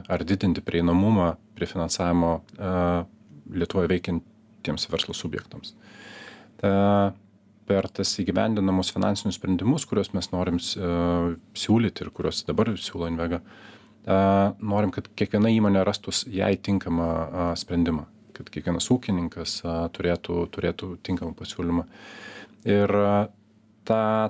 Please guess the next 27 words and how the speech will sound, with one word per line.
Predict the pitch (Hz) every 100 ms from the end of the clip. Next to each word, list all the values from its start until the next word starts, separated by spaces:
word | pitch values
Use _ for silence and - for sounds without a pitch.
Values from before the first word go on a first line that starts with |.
| -
tą | 113 104
bazę, | 98 117 104 92
kuri, | - 95 95
kurią | - 95 95 -
turi | - 92
šiuo | - 95
metu | 101 123
Invega, | 98 104 101 101 98 95
mes | 98 95 104
norim | 98 98 98 69 -
išnaudoti | - - 92 95 98 98 95 - - _
tuo | - 101
būdu, | 104 101 -
kad | 101
norim | - 95 95 92
būti | - 90 101 - - - _ _ - -
labiau | 92 90 110 107
į | 87 -
klientą | - 80 85 80
orientuota | 78 80 80 87 85 - 80 80
įstaiga. | 73 80 - 92 110 - _ - - - - - -
Norima | 98 98 104 98 98 95 95
būti | 90 101 87
arčiau | 85 - 82 85
savo | - 92
klientų, | - - 85 95 120 117 - - - - - - 95
norima | 95 95 95 95 92 92 92 90 90 90